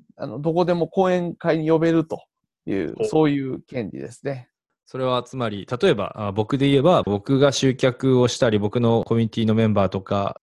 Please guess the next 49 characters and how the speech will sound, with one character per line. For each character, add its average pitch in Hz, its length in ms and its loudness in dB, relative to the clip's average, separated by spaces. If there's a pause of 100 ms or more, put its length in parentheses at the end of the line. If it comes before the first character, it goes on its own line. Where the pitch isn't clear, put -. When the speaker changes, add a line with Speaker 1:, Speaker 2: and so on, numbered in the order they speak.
Speaker 2:
に 120 140 2
向 117 100 4
け 127 160 2
て、 190 180 4
神 139 260 2
谷 127 60 2
さ 117 180 0
ん 107 100 -2
に、 160 220 2
Speaker 1:
う - 20 -
ん。 - 20 -20 (220)
う 156 120 -2
ん。 110 40 2
Speaker 2:
え 98 140 2
ー、 87 40 0
話 - 340 -2
し - 20 -12
て 131 80 2
も 101 120 0
ら 95 100 2
う 92 100 -2
っ - 20 -20
て - 120 -10
い - 20 -8
う - 20 -8
感 95 120 -2
じ 95 60 -6
で 95 40 -10
す - 100 -8
よ 90 60 -4
ね。 113 160 -2 (260)
Speaker 1:
は 120 200 0
い。 - 100 -14 (320)
Speaker 2:
う 113 60 -2
ん、 - 20 0
う 98 180 -8
ん、 - 20 -6
う - 0 -
ん。 95 40 -6
Speaker 1:
そ - 140 -16
う - 20 -12
で 95 40 -12
す - 80 -20
ね。 - 120 -20
Speaker 2:
神 120 200 -6
谷 113 100 -2
さ 107 160 -4
ん 110 100 0
を 170 240 0